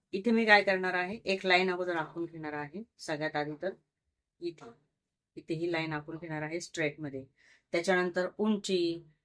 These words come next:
शोल्डर ते कसं घ्यायचं आहे, काय करायचं आहे, सगळं तुम्हाला माहिती आहे. ठीक आहे, आज जे आपण पॅटर्न घेणार आहोत ते स्लीवलेस ब्लाऊज साठी घेणार आहोत.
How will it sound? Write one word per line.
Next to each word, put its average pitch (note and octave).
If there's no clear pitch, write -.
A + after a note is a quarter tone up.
शोल्डर F#3+
ते F#3+
कसं G3
घ्यायचं F#3+
आहे, F3
काय F3+
करायचं F3
आहे, E3
सगळं F#3
तुम्हाला F3
माहिती E3+
आहे. C#3
ठीक -
आहे, B3
आज F#3+
जे A3
आपण G#3
पॅटर्न G3
घेणार G3
आहोत F#3+
ते G#3+
स्लीवलेस G3+
ब्लाऊज E3+
साठी D#3
घेणार D3+
आहोत. C3+